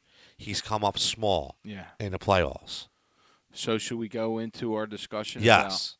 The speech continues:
Speaker 2: about one, two, three, and four?
Speaker 1: Yes, I like this. Go ahead, Dave. What, what's hard? What, what do we talk?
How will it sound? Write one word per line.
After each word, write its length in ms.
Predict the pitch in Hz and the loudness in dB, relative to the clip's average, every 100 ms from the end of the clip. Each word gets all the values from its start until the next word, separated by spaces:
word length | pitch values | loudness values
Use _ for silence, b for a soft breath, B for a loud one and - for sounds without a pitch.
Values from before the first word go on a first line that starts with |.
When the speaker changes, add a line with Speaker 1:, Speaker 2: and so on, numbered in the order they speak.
| - | -10
Speaker 2:
about 120 | 104 | -6
one, 160 | 117 | -6
two, 280 | - 120 117 | -4 -4 -4
three, 300 | - 113 113 | -4 -8 -6
and 100 | 107 | -8
four? 300 | - 120 127 | -10 -6 6
Speaker 1:
Yes, 320 | 127 95 73 | 8 10 8
I 100 | 110 | 6
like 280 | 113 117 110 | 8 8 6
this. 260 | 90 78 - | 0 -8 -4
Go 140 | 127 | 2
ahead, 180 | 123 113 | 4 6
Dave. 160 | 110 104 | 6 8
What, 200 | 139 - B B | 8 6 B B
what's 200 | 131 - | 6 10
hard? 180 | 160 151 | 10 10
What, 320 | 139 135 135 | 6 6 6
what 140 | 131 | 6
do 40 | 170 | 4
we 100 | 170 | 6
talk? 280 | 156 143 | 6 6